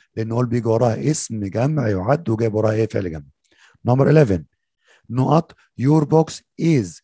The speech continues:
in أو on the desk، لما جاب لي هنا your books are قلت all، طب لما جاب لي your box is، إذا بقول لك هنا إيه؟ يعني واحد من الكتب بتاعتك، إذا هتبقى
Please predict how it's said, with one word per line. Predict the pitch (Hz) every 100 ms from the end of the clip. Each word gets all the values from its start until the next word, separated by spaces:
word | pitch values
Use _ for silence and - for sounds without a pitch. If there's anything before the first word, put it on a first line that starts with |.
| _ _ _
in | 120 139 143 - _ 110
أو | 107 117 127
on |
the | 135 139
desk، | 160 - - _ -
لما | 104 113
جاب | 131 131
لي | 131
هنا | 113 - -
your | 127 110
books | 127 127 - -
are | 113 131 160 -
قلت | 123 123
all، | - 147 127 95 - _
طب | 95
لما | 107 113
جاب | 139 131
لي | 131
your | 123
box | 139 147 - -
is، | 147 147 147 - _ _
إذا | 104
بقول | 120 139
لك | 123 127
هنا | 123
إيه؟ | 120 127 - _ _
يعني | 120 113 113 117 - _ -
واحد | 113 147 117 98 110 110
من | 131
الكتب | 107 143 143 107
بتاعتك، | 107 113 107 156 - _ _ -
إذا | 117
هتبقى | 113 127 120 123